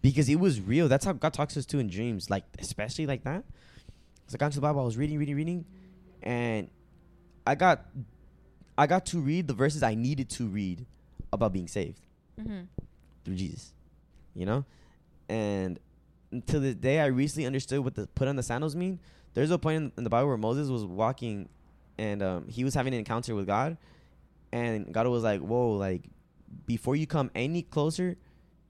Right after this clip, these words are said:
Speaker 1: uh, he said, "Take off your sandals because you're in holy grounds."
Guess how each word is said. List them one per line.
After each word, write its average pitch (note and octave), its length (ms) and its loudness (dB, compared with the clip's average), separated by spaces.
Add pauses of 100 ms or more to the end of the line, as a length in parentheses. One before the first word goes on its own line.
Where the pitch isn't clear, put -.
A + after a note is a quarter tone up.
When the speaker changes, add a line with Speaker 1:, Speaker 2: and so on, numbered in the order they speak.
(1080)
Speaker 1:
uh, F#2+ 220 0
he F#2 80 0
said, A2 360 -2
"Take - 180 2
off C3+ 180 0
your A#2+ 140 0
sandals G#2 760 -2
because A2+ 480 -2
you're G#2+ 160 0
in A2+ 100 -4
holy A#2 500 -4
grounds." F#2 720 -4